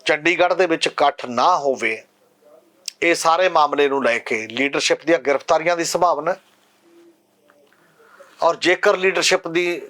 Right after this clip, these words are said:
ਗ੍ਰਿਫਤਾਰੀਆਂ ਦੀ ਉਹ ਸੰਭਾਵਨਾ ਬਣਦੀ ਹੈ, ਫੜੋ ਫੜਾਈ ਪਹਿਲਾਂ ਵੀ ਹੋਈਆਂ ਨੇ ਕਈ ਵਾਰ ਕਿ ਇਕੱਠ ਕਰਨ ਨਾ ਦਿਓ, ਇਹ ਸੰਭਵ ਹੁੰਦਾ, ਸਰਕਾਰਾਂ ਕੋਲ ਬੜਾ ਕੁਝ ਹੁੰਦਾ, ਤੇ ਉੱਥੇ ਹੀ ਜਾਮ ਜੂਮ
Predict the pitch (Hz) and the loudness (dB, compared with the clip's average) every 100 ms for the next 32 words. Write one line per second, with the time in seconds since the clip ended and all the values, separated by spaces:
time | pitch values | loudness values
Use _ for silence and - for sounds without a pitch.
0 | 135 147 - 170 160 165 160 175 - 160 | -2 -2 2 0 2 -2 0 0 0 2
1 | 160 135 151 143 143 147 139 101 120 131 | 2 2 0 0 0 0 -2 -2 0 0
2 | 113 123 107 110 170 196 214 196 160 147 | 0 -2 -2 0 0 2 0 0 -2 -2
3 | 147 147 123 117 117 - _ _ _ _ | -2 -2 -4 -2 -4 -6 _ _ _ _
4 | _ _ _ - 127 139 - 143 127 131 | _ _ _ -4 0 0 0 0 0 0
5 | 127 117 151 - _ _ _ _ _ - | -4 -4 -6 -8 _ _ _ _ _ -20
6 | _ _ _ _ _ _ _ - - 156 | _ _ _ _ _ _ _ -6 0 2
7 | 180 196 165 156 170 160 - 135 131 135 | 2 2 2 2 0 0 0 0 2 0
8 | 123 120 120 143 143 123 120 - _ _ | 0 0 0 0 0 0 -2 -8 _ _
9 | _ _ _ _ _ _ - - - 139 | _ _ _ _ _ _ -20 -14 -2 0
10 | 143 - 151 - 196 170 170 160 165 | 2 2 0 2 2 2 0 0 -2